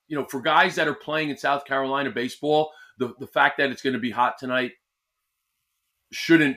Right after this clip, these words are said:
pose an issue. The other thing is, if you're not eating and drinking all day, pre-activity prep is not gonna make up for it. We talked about this before on the show.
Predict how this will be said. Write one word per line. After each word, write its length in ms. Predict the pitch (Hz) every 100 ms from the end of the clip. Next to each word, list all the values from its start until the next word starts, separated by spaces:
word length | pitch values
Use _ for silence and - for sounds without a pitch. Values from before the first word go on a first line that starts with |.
| -
pose 400 | - 147 139 123
an 160 | - 113
issue. 440 | 127 131 82 67 104
The 100 | 123
other 240 | 180 254
thing 440 | - 120 107 139 - _ _ _ _ _ _ _ _ _ 131
is, 460 | 135 131 127 -
if 200 | - -
you're 100 | 147
not 220 | 151 180 185
eating 360 | 185 190 185 180
and 220 | 139 139
drinking 460 | 113 160 160 143 135
all 240 | 139 117
day, 560 | 110 165 190 117 135 160 _ _ _ _ _ _ _ _ _ _ _ _ _ _ _ _ _
pre-activity 1120 | - 185 202 202 190 160 156 - 185 165 143
prep 380 | - 185 170 139
is 100 | 123
not 220 | 139 135
gonna 140 | 123
make 200 | 120 113
up 180 | 127 -
for 160 | 104 95
it. 100 | 127
We 100 | 139
talked 280 | 165 151 139
about 240 | 131 127
this 120 | 131
before 480 | - 110 - 147 135
on 80 | 127
the 60 |
show. 460 | 107 - 160 151